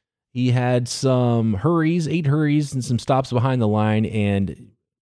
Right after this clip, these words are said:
just, you know, was a nice rotational player and someone that I think, uh, the forty-niners probably would like to have back at a very cheap number and see if he can replicate that and, and be somebody who's involved in the rotation,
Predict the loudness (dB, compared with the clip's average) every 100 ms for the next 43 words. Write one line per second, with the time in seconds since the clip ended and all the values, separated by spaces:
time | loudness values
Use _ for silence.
0 | _ _ -8 -6 -4 -2 -2 -2 2 2
1 | 2 2 2 4 0 0 -2 0 0 0
2 | -2 0 2 0 0 -2 -4 _ _ _
3 | _ -2 -2 0 0 2 2 2 0 -6
4 | -10 -4 -2 0 0 2 2 0 0 0
5 | 0 0 0 0 0 -2 -8 -6 -2 -2
6 | -2 -4 -2 -2 0 -2 -4 -4 -2 0
7 | 0 2 2 0 -2 -2 -2 -2 -2 -4
8 | _ _ _ _ _ -2 -2 -4 -4 -4
9 | -2 -2 -2 -2 -4 -2 -4 -4 -2 -2
10 | -2 -2 -4 -4 -2 -2 -4 -6 -4 -4
11 | -4 -8 _ -2 2 2 2 0 0 -4
12 | -6